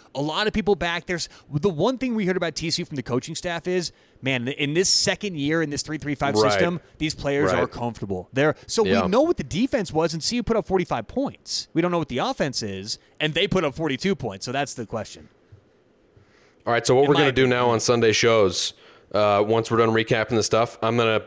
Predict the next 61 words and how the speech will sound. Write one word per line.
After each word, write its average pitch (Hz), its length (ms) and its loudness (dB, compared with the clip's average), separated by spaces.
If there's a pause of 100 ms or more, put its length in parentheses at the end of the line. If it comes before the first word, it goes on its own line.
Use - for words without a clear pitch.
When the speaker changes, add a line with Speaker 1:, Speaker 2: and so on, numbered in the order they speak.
(200)
Speaker 2:
give 120 160 2
you 120 80 2
some 127 220 0
early 113 260 4
lines, 107 420 2
but 101 260 -4
what 110 200 4
we're 113 60 0
gonna 110 140 2
do 113 80 2
is 113 120 2
I'm 110 80 2
gonna 104 160 2
call 113 260 2
the 104 80 2
game 107 320 0
first, 135 400 2
and 113 100 4
then 104 60 2
Tyler's 113 400 2
going 110 240 2
to 104 100 0 (640)
give 127 200 4
us 123 300 2 (220)
what 123 160 4
his 160 180 6
projected 123 440 2
line 117 160 4
would 110 100 4
be 110 80 2
based 110 320 2
off 113 140 0
his 107 100 0
power 104 260 0
ratings 98 300 4
and 90 80 -10
see 107 200 2
how 107 120 2
that 98 160 0
compares 95 560 0 (340)
to - 80 -2
the 107 80 4
current 107 320 0
early 104 220 4
lines. 87 260 0
Now, 98 80 2
we're 104 80 2
not 107 140 0
gonna 107 160 0
be - 100 -2
doing 101 200 2
full, 104 360 4 (260)
full 117 160 2
breakdowns. 104 500 2
Obviously, 95 260 2
we'll 92 80 2
save 98 240 0
that 92 140 2
for 95 100 0
Wednesday, 90 440 2
but 85 220 0